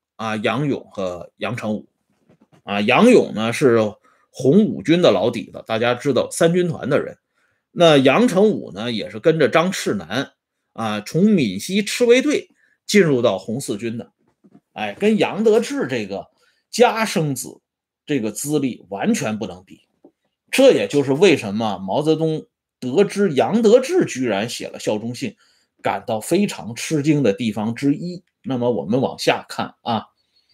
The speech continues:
这杨得志啊跟韩先楚之间的这个关系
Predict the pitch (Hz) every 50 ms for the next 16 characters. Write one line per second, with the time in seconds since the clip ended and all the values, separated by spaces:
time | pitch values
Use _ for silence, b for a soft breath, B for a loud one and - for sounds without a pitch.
0 | b b b b b b b b b b b _ _ _ _ _ _ _ _ _
1 | _ - 233 214 160 139 127 123 117 127 180 240 247 196 156 135 160 180 - -
2 | - 202 180 135 107 - - - _ _ _ _ _ _ _ - 190 190 190 -
3 | - 127 131 185 208 202 208 196 202 196 - - - - - 120 131 127 127 117
4 | 117 117 104 95 101 98 87 85 82 - 131 127 123 123 127 117 - - -